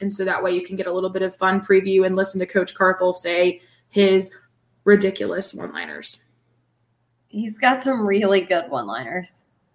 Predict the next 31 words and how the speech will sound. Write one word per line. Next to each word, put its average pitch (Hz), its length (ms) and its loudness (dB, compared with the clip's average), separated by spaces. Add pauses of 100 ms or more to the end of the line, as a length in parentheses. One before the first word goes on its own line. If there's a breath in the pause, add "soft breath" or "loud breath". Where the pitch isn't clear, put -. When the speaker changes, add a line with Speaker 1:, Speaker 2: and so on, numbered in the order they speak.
(140)
Speaker 1:
He's 285 220 6
as 247 100 2
country 294 600 6
as 208 180 4
a 214 80 2
syrup 262 400 4
sandwich. - 800 -2 (720)
Speaker 2:
That, 226 240 6
I - 20 0
think 302 160 2
that's 339 140 6
the 311 80 6
one 247 120 4
I'll 226 140 6
never 202 280 2
forget. 196 480 -6 (340)
Speaker 1:
I 226 100 4
will 277 140 4
never, 214 640 2
never, 202 600 0
never 190 340 -2
in 190 80 -4
my 185 140 -8
life 170 220 -10
forget - 320 -12
that, 67 320 -8 (200)
ever. 202 240 2
Speaker 2:
I've 220 220 4
never 233 680 0
heard 214 280 -4
that 185 300 2